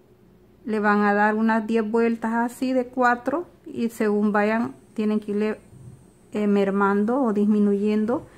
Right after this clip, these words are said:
a tres cadenitas, después a dos, dependiendo qué tan largo la quieran y viendo siempre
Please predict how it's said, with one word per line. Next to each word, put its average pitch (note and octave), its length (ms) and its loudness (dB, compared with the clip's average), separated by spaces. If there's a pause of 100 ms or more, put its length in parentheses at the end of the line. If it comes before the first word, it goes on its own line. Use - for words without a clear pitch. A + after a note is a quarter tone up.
(200)
a G3+ 200 0
tres G#3 220 -2
cadenitas, A3 760 0
después G3+ 340 -4
a G3 120 0
dos, A3+ 360 -2
dependiendo G3+ 880 -2 (380)
qué G#3+ 140 -2
tan G3+ 240 0
largo G#3 320 0
la A#3 180 -2
quieran C4 500 0
y A3+ 100 -4
viendo G#3+ 360 0
siempre A3+ 580 -4